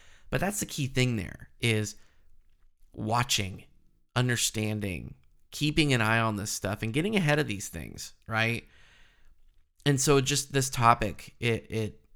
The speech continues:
kind of just really weighed on me a little bit, 'cause I thought, like, "Man, what if, what if I, like, what if one of my kids just suddenly played a game and, like, there was some crazy,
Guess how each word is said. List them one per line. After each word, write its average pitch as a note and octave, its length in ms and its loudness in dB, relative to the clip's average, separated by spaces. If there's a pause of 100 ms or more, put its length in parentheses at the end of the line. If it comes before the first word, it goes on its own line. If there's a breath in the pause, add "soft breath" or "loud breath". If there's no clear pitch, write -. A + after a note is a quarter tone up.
(640)
kind C3+ 240 2
of A#2+ 160 0
just - 340 -2 (160)
really G#2+ 680 -2 (1300 soft breath)
weighed G3+ 200 6
on C3 160 6
me A2 100 4
a G#2+ 60 2
little A2+ 200 0
bit, G2+ 280 0
'cause - 140 -8
I A2 60 -2
thought, G#2+ 200 -6
like, G#2 160 -8
"Man, A2+ 440 -4
what C3+ 180 -4
if, G3 80 -6 (200)
what A#2+ 260 -2
if G3 80 -8
I, - 80 -6
like, A#2 240 0 (260 soft breath)
what F#3 160 2
if G#3+ 140 2
one F#3 120 0
of F3+ 60 0
my C#3 240 0 (280)
kids A2 420 0
just G#2 180 -2
suddenly A2+ 320 0
played A2 240 0
a G#2+ 60 0
game G2+ 340 -4
and, F2+ 100 -8
like, G2+ 160 -10
there G#2 120 -6
was G#2 100 -8
some F#2+ 140 -10
crazy, G#2 640 -6